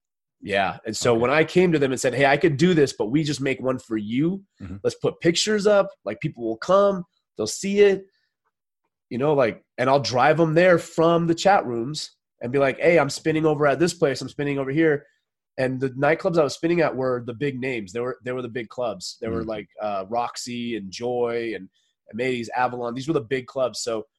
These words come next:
Speaker 1: once I, the first owner owned two of the clubs, um, this guy, Christoph,
Speaker 2: Mm-hmm.
Speaker 1: once he said yes, pretty much everyone followed. He, he was like,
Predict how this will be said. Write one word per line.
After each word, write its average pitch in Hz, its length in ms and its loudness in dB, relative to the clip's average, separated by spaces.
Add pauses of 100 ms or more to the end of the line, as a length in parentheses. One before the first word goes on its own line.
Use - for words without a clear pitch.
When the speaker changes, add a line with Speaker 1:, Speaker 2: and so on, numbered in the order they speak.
(160)
Speaker 1:
once 143 220 -2
I, 143 220 2 (280)
the 120 120 -8
first - 480 -2
owner 139 360 -2
owned 123 220 -6
two 139 180 -4
of 127 80 -4
the 123 80 -8
clubs, 139 460 -4 (460)
um, 98 400 -6
this 113 100 -14
guy, 107 140 -6
Christoph, 165 640 -6 (100)
Speaker 2:
Mm-hmm. 104 140 -8
Speaker 1:
once 131 200 -4
he 143 240 -4
said 131 260 -6
yes, 147 320 -2
pretty 160 260 -2
much 160 180 0
everyone 131 320 -2
followed. 113 400 -2
He, 107 180 -8
he 123 100 -4
was 127 140 -8
like, 120 220 -4